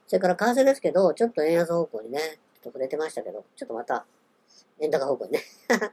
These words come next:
<laughs> まあ、この辺の攻防ですね。それから先物はまあ、ちょっと下げてますね。そうですね。で、えーっ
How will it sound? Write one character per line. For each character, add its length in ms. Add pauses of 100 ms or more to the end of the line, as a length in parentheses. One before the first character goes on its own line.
(120)
<laughs> 240 (360)
ま 100
あ、 40
こ 80
の 60
辺 100
の 100
攻 120
防 120
で 60
す 80
ね。 240
そ 960
れ 140
か 180
ら 120
先 400
物 440
は 140
ま 200
あ、 40
ち 100
ょ 40
っ 20
と 100
下 160
げ 100
て 120
ま 120
す 120
ね。 640
そ 140
う 20
で 60
す 80
ね。 160 (1000)
で、 80
え 340
ー 40
っ 40